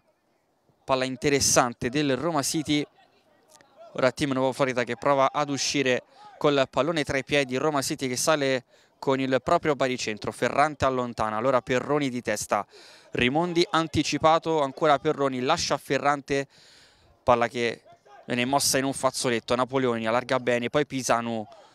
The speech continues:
Raffini si distende bene ora il Roma City, Raffini palla dentro per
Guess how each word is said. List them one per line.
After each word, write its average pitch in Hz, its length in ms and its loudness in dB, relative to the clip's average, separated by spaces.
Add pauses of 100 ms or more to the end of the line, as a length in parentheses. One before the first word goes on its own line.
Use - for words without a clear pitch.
(280)
Raffini 120 720 -2
si 127 100 -6
distende 127 420 0
bene 143 220 2
ora 143 160 2
il 135 160 0
Roma 131 280 -2
City, 127 320 -4
Raffini 143 420 0
palla 156 360 6
dentro 151 720 0
per 147 540 2